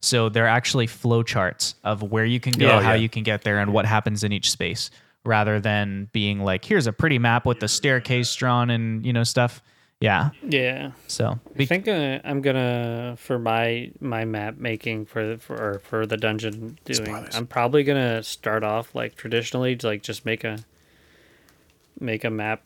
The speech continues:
Speaker 3: myself physically and, and start from there and then translate it into more of Theater of the Mind, 'cause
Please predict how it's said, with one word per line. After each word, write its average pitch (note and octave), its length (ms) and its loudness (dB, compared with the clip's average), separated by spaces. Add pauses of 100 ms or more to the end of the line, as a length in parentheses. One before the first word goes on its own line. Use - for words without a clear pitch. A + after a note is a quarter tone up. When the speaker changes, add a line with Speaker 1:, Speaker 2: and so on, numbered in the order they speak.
(140)
Speaker 3:
myself A2 580 -4
physically B2+ 800 -2
and, G#2 580 -8 (300)
and G#2+ 200 -6
start G#2+ 380 -4
from C3+ 140 -4
there D#3+ 440 0
and A2 220 -4
then G#2+ 600 -6 (260)
translate A2+ 580 -2
it A#2 140 -4
into G#2 460 -6
more G2+ 280 -2
of G#2+ 100 -8 (120)
Theater B2 280 -2
of C3 60 -2
the C#3 80 -4
Mind, C#3+ 340 -4
'cause - 300 -12